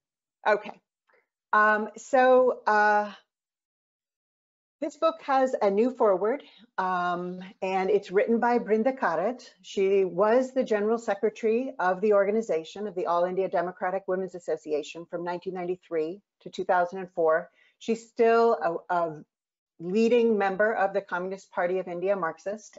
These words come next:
and organizer among, um, all people, but with a focus on rural, um, people and, uh, uh, un-, um, oppressed caste people. So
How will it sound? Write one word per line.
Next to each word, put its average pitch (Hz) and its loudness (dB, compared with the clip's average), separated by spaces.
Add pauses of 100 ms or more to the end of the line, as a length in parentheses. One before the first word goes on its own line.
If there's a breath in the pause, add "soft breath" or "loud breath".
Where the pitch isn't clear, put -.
and 170 -6
organizer 185 0
among, 165 -4 (480 soft breath)
um, 160 -2 (400)
all 214 4
people, - -10
but - -2
with 180 -2
a 185 -2
focus 175 -4
on 160 -4
rural, 175 2
um, 156 -8 (160)
people 156 0
and, 156 -10
uh, 156 -10 (540)
uh, 156 -12 (140)
un-, 190 -2
um, 156 -8 (120)
oppressed - -6
caste - -16
people. - -8 (1700 soft breath)
So 247 4